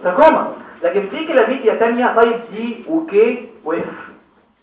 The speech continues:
تعمل مرض تاني خالص اسمه inclusion conjunctivitis او اسمه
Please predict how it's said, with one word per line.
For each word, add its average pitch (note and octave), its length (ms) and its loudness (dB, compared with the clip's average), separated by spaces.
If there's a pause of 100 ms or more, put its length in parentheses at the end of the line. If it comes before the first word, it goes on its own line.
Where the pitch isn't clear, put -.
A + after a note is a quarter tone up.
(880)
تعمل C4 280 4
مرض C4+ 320 6
تاني B3 240 0
خالص G3 340 4 (640)
اسمه A3 380 -2
inclusion G#3+ 720 2 (120)
conjunctivitis D#3+ 1080 0 (680)
او D#3 140 4
اسمه F3+ 380 2